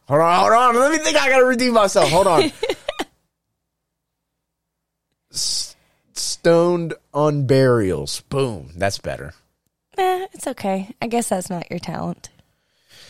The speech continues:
Speaker 1: <sighs>
Speaker 2: It's okay. You'll find it. You're not an idiot like this guy. Sorry, guy.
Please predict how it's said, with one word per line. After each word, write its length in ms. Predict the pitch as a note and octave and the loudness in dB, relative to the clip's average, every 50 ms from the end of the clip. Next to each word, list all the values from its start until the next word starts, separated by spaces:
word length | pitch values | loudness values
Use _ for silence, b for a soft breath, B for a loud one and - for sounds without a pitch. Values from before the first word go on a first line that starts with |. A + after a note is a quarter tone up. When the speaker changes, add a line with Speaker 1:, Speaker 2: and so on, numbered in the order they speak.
| B B B B B B B B | B B B B B B B B
Speaker 1:
<sighs> 80 | B B B B B B _ _ - | B B B B B B _ _ -8
Speaker 2:
It's 180 | D4 D#4 - - | -8 -4 -4 -4
okay. 240 | F4+ - - E4+ D4+ | -6 -4 -4 -4 -2
You'll 180 | B3 A#3 A#3+ | -2 -2 -4
find 340 | A#3+ - C#4 C4+ C4+ A#3+ F#3+ | -4 -4 -4 -4 -2 -2 -2
it. 140 | E3 D#3+ - _ _ _ _ _ _ _ _ _ _ _ _ _ _ _ _ _ _ _ _ _ _ | -4 -6 -8 _ _ _ _ _ _ _ _ _ _ _ _ _ _ _ _ _ _ _ _ _ _
You're 100 | B3 B3+ | -6 -4
not 160 | C#4 C#4 C#4 | -2 -2 -2
an 60 | C4+ | -2
idiot 360 | C#4 C#4 C4+ A#3+ G#3 G3 F#3 - - | -2 -2 -2 -2 -2 -2 -2 -4 -4
like 160 | G3 G3+ - | -8 -8 -8
this 180 | - A#3 - - | -8 -10 -8 -8
guy. 240 | F3 E3 - E3 - _ _ _ _ _ _ _ _ _ _ | -8 -8 -8 -8 -12 _ _ _ _ _ _ _ _ _ _
Sorry, 340 | _ - - - F3 E3 D#3+ | _ -12 -8 -8 -6 -6 -8
guy. 320 | - E3 D#3+ D#3+ D#3+ D3+ | -10 -10 -10 -10 -12 -14